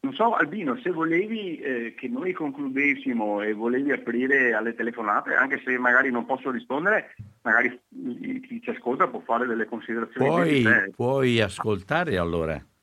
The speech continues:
Speaker 1: Sì,
Speaker 2: E,
Speaker 1: sì,
Speaker 2: e
Speaker 1: sì,
Speaker 2: noi
Speaker 1: certo.
Speaker 2: a, all'una e venti ti lasciamo parlare altri ulti-, ultimi dieci minuti.
Speaker 1: Ah, voi che facciamo così, va bene.
Speaker 2: E allora,
Speaker 1: Va bene, io provo.
Speaker 2: eh, quando, quando
Speaker 1: Dipende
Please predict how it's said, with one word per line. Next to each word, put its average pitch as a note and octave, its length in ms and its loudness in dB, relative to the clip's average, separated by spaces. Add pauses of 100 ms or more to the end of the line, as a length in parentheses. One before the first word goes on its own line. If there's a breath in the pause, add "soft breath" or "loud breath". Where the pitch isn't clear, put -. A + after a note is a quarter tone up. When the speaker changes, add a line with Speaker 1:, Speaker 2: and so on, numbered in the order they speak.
(420)
Speaker 1:
Sì, - 80 0
Speaker 2:
E, F3 220 4
Speaker 1:
sì, C#3 60 -6
Speaker 2:
e A2 120 4
Speaker 1:
sì, A2 60 4
Speaker 2:
noi C3+ 320 6
Speaker 1:
certo. C#3+ 180 2
Speaker 2:
a, G#2 300 4
all'una A#2+ 480 2
e A2 80 6
venti D3+ 580 2
ti A#2 140 0
lasciamo G#2+ 420 2
parlare G2+ 560 2
altri F#2 240 0
ulti-, F#2 240 -2
ultimi A#2+ 420 4
dieci G2+ 360 0
minuti. D2+ 440 -2 (400)
Speaker 1:
Ah, - 360 2
voi A3 180 2
che - 80 -8
facciamo D#3 320 2
così, C3+ 320 0
va A2 80 0
bene. E3+ 440 0 (200)
Speaker 2:
E G2 100 0
allora, A#2 300 6
Speaker 1:
Va G#2 220 6
bene, - 0 -
io G#2 60 -4 (260)
provo. A#3+ 200 2
Speaker 2:
eh, - 80 -16 (200)
quando, B2+ 440 4
quando C3+ 280 4
Speaker 1:
Dipende A#2+ 220 4